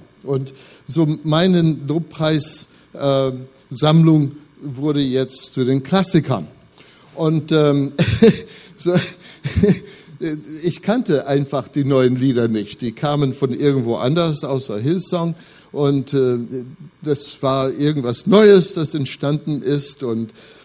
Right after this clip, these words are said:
das war super und toll. Ähm, und dann kam, äh, vor ein paar Monate, ähm, dieses Lied Reckless Love.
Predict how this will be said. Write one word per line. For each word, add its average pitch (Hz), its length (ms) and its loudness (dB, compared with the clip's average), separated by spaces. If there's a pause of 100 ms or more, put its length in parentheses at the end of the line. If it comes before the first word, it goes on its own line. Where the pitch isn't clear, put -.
(140)
das 127 440 -10
war 85 140 -8
super 185 520 -4
und 120 200 -4
toll. 196 420 -4 (200)
Ähm, 123 320 -4 (300)
und 135 240 -2
dann 208 240 2
kam, 170 500 0 (500)
äh, 127 80 -12 (160)
vor 143 420 -2
ein 131 200 -4
paar 127 200 -4
Monate, 151 640 0 (400)
ähm, 120 340 -6
dieses 131 420 -4
Lied 127 360 -2
Reckless 120 500 -4
Love. 123 360 2